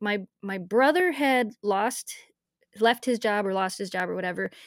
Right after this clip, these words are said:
and he was looking for work, and his, his wife was looking for work, and literally walked into the deli one day, and my mom looked at me and she's like, you know, "You work fifty hours a week here. You go home and work forty hours a week." 'Cause I was, I was uploading three videos a week. We were vlogging, doing the dogs channel,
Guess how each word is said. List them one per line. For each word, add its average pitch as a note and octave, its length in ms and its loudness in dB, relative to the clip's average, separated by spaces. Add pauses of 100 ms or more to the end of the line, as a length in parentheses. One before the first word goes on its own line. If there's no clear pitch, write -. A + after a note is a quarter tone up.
(180)
and G3 120 -2
he E4 140 4
was E4+ 160 2
looking A#3 200 0
for F#3+ 160 -8
work, F3 320 -6
and G3 80 -2
his, G3+ 240 -4 (300)
his A#3+ 480 8 (240)
wife D4 320 2
was G3 160 0
looking E3+ 240 -8
for - 160 -16
work, D#3 320 -10 (480)
and A#3+ 220 8 (640)
literally C#4 640 2
walked C#4 280 4
into D#4 160 0
the C4 80 2
deli A#3 240 6
one A3+ 200 4
day, G#3+ 200 4
and G#3 60 0
my F#3+ 80 0
mom A3 240 0
looked A#3 180 0
at A3 60 2
me A3 120 -2
and G#3+ 100 -2
she's G3+ 220 -2
like, F#3 280 -4 (260)
you G#3+ 80 -6
know, G3 180 -2
"You A#3 360 0
work C4+ 320 4
fifty B3+ 320 0
hours G#3+ 240 2
a G3+ 60 -4
week F#3+ 160 -2
here. A#3+ 200 0
You B3 180 0
go C4 120 4
home G#3 240 0
and B3 120 2
work A#3+ 180 2
forty A#3 300 2
hours A3 240 2
a G#3+ 40 -4
week." A3 200 -2
'Cause A3 160 4
I C4+ 80 6
was, A#3+ 280 6
I G#3 60 4
was G#3 120 0
uploading G3+ 360 -2
three A3+ 180 0
videos G#3 320 2
a F#3 60 -6
week. G#3+ 220 -4
We F3+ 100 -4
were E3 140 -6
vlogging, F#3+ 440 -2
doing F#3 200 -6
the E3 60 -12
dogs G3+ 300 2
channel, G#3 260 -2